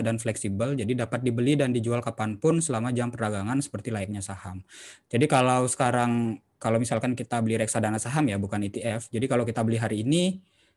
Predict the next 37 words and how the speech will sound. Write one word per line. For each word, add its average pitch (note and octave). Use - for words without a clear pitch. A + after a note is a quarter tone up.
eh, G2
ya F#2+
kita A#2+
tidak C#3
bisa A2+
menjualnya A2+
juga G#2
pada F#2+
hari A2+
ini. F#2+
Kecuali A2
kita A#2
jualnya, F#2+
eh, F#2
dua G#2+
hari B2
setelah G#2+
jam G#2+
kerja G#2
bursa, G#2
eh, G#2+
waktu G#2
bursa, A#2+
atau B2
seminggunya, A2+
atau G#2+
sebulannya, G#2
dan G#2
seterusnya. F#2+
Tapi A#2+
kalau C#3
E C3
T C3+
F, F3+
kita C3
beli, A2
eh, G#2+